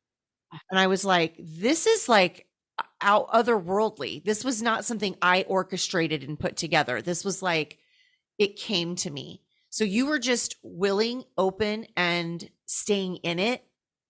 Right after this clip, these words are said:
and following your higher self into going to the Byron Katie seminar and into the formula <laughs> of your sister. I,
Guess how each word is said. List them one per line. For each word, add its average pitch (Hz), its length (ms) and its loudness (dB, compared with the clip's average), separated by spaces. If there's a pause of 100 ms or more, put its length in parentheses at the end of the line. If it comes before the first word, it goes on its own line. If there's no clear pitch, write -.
(320)
and 190 300 0 (200)
following 208 800 4
your 262 160 -2
higher 269 320 2
self 277 400 4
into 220 320 0
going 233 280 0
to 220 60 -6
the 214 120 -8
Byron 226 380 2
Katie 240 480 -4 (300)
seminar 220 640 4
and 175 180 -2
into 214 580 -2
the 220 100 -6
formula 220 460 0
<laughs> - 20 2
of - 340 -6
your 262 180 -2
sister. - 680 4 (440)
I, - 140 6